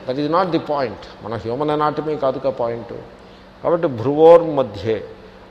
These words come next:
వారాణసీ భ్రువోర్మధ్యే, ఈ మాట మేము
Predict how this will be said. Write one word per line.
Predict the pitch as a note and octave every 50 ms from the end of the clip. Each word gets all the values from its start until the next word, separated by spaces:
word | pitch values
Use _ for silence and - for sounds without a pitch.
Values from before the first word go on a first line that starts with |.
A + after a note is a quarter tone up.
| -
వారాణసీ | - G#2 A2+ B2+ C3+ D3 D#3 D#3+ E3 E3 E3 E3 D3+ - - G#3+ A#3 A#3+
భ్రువోర్మధ్యే, | G#3 G3+ F3 E3+ F#3+ G3 G3 F#3+ F#3+ F3+ E3 E3 E3 D3+ C#3 A#2 A2 A2 C3 A#2+ A#2 G#2+
ఈ | G2+ A2 B2
మాట | C3 C3 C#3+ D3
మేము | D3+ D3 C#3 C3+ C3 B2+ B2 A#2+ A#2+